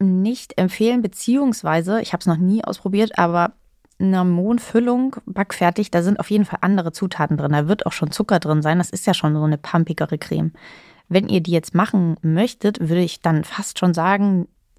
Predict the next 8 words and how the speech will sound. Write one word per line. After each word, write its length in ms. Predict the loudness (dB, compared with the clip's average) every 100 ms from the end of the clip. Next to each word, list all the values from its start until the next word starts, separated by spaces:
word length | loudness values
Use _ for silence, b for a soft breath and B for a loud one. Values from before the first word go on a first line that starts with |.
| -4
könnt 200 | 0 0
ihr 100 | 0
komplett 460 | -4 -4 0 0 0
die 80 |
ganze 220 | 0 -2 0
Füllung 260 | 0 0
damit 240 | 2 0 0
ersetzen. 560 | 0 0 0 0 0